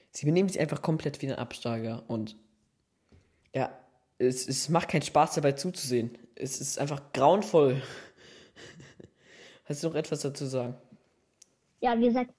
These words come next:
Speaker 2: die spielen halt einfach nicht mit einem Team einander. Die spielen nicht mit einem Team einander. Das find ich doof. Äh, ich krieg Gehirnattacke oder so. Wenn die einfach nicht diesen super Spieler, die haben super Spieler,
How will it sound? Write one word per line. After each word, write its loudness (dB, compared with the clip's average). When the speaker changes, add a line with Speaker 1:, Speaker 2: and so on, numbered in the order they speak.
Speaker 2:
die 2
spielen 2
halt -4
einfach 0
nicht -4
mit -2
einem 0
Team -2
einander. 2
Die 8
spielen 6
nicht 2
mit -2
einem 4
Team 8
einander. 2
Das 0
find 4
ich 6
doof. 6
Äh, 4
ich -20
krieg -14
Gehirnattacke -4
oder -8
so. -8
Wenn -4
die -2
einfach -4
nicht -6
diesen -4
super 2
Spieler, 2
die 2
haben 2
super 0
Spieler, 0